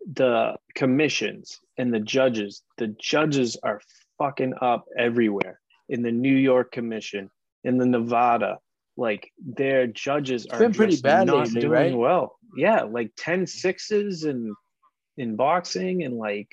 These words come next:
Speaker 1: forty-five, like, forty-two. Like, what kind of shit is that? Like, y-, like, you just don't see that. Somebody has to literally be pounding, pounding, pounding
Speaker 2: Yeah.
Speaker 1: to get those t-, sort of numbers.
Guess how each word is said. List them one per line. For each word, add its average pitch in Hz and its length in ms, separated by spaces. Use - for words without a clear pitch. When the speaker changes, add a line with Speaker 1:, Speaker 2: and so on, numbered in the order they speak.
Speaker 1:
forty-five, 151 1040
like, 127 280
forty-two. 156 920
Like, 131 260
what 190 140
kind 220 260
of 202 80
shit 233 280
is 143 160
that? 107 260
Like, 120 260
y-, - 160
like, 147 320
you 156 140
just 180 260
don't 170 180
see - 200
that. 156 100
Somebody 208 380
has 196 220
to 165 80
literally 147 600
be 123 320
pounding, 143 480
pounding, 131 420
pounding 123 480
Speaker 2:
Yeah. 104 80
Speaker 1:
to 104 40
get 117 260
those 117 260
t-, - 160
sort 123 320
of 117 80
numbers. - 560